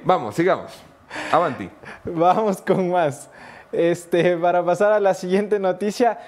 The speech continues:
Speaker 2: si ustedes se están preguntando por qué últimamente Anderson, Luis y yo estamos vistiendo con mejor ropa, es porque alguien ha confiado en nosotros.
Speaker 1: Igual de feos, pero mejor vestidos gracias a la cortesía de Pical. Recuerda que Pical viste la posta y la posta viste en Pical.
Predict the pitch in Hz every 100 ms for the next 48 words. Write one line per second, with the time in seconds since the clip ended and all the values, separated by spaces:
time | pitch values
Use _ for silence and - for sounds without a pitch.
0 | - 202 202 269 262 233 226 220 214 190
1 | 208 214 196 190 - 202 208 196 185 202
2 | 190 190 165 - - 233 233 185 185 175
3 | 185 175 165 170 165 160 139 131 160 156
4 | 143 131 117 156 151 147 160 170 143 120
5 | 117 131 123 131 135 131 123 120 110 131
6 | 127 127 - - 117 127 123 - - -
7 | - - - 240 220 202 196 208 190 180
8 | 180 175 185 175 165 185 180 165 170 170
9 | 160 156 160 151 156 170 170 165 160 147
10 | 170 185 170 156 156 151 139 143 156 156
11 | 143 143 143 160 156 143 139 156 143 143
12 | 151 151 147 143 147 160 165